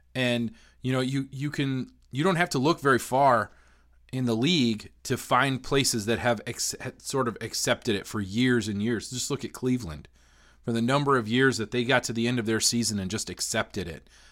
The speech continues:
And, you know, uh, for all of those years and, and just the acceptance of finally the season is over, they get to leave this season with a little excitement, right? Whereas as Denver Bronco fans,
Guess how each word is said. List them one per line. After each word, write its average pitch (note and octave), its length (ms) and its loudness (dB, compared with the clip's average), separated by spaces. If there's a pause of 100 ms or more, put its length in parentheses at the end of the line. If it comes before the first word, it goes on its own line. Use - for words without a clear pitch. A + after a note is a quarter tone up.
(140)
And, C3+ 260 0 (360)
you D#3 120 4
know, F3+ 280 4 (460)
uh, B2 140 -6
for C#3+ 320 2
all E3+ 260 10
of C#3 120 4
those D3 280 6
years E3+ 320 6
and, C3+ 380 -2
and B2+ 160 -2
just C#3 220 0
the D3 140 2
acceptance D3+ 600 0
of C3 240 6
finally C#3+ 460 2
the C3 100 0
season C#3 320 0
is B2 120 2
over, C#3+ 220 4
they C#3+ 180 6
get G#3 160 2
to D3 100 0
leave D3 280 2
this E3+ 180 4
season C#3+ 360 0
with C3+ 160 0
a A#2 40 0
little C#3+ 280 4
excitement, C3 560 4 (500)
right? C#3+ 300 4 (580)
Whereas D3 540 6 (280)
as C#3 160 2
Denver E3 300 6
Bronco D3+ 420 4
fans, B2 520 -2